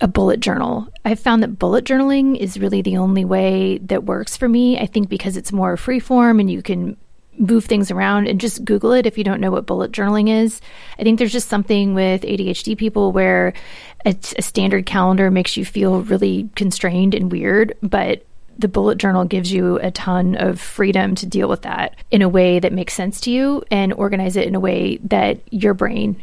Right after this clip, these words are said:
likes and enjoys. I also use the Google Voice Assistant to set myself timers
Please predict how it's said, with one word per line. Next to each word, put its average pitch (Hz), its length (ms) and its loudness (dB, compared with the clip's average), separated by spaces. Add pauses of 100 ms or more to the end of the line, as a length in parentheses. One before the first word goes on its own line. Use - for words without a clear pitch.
likes 202 360 2
and 196 80 2
enjoys. - 640 -2
I 208 140 0
also 220 440 2
use 202 680 2
the 196 580 -4 (140)
Google 226 340 4
Voice 190 640 -2 (160)
Assistant 285 540 -2 (300)
to 226 120 -2
set 220 200 2
myself 202 360 2
timers 214 680 -2